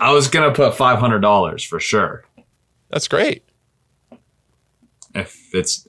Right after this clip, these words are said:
Speaker 1: wait, when would it happen?
Speaker 2: Um, I actually don't know. I, it's soon.
Speaker 1: Like the stock split would happen soon?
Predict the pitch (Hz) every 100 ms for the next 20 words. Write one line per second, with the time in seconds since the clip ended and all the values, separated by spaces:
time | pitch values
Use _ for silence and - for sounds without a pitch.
0 | - 120 107 127 139 135 98 110 110 -
1 | - _ _ _ _ _ _ _ _ _
2 | _ _ _ _ _ _ - 127 131 123
3 | 117 110 _ _ _ _ _ _ _ _
4 | - 127 139 151 131 123 113 104 98 104
5 | 123 113 - 170 123 87 113 _ _ _
6 | _ _ _ _ _ _ _ _ _ _
7 | - 98 98 92 120 104 - 110 98 95
8 | 101 101 95 - 98 123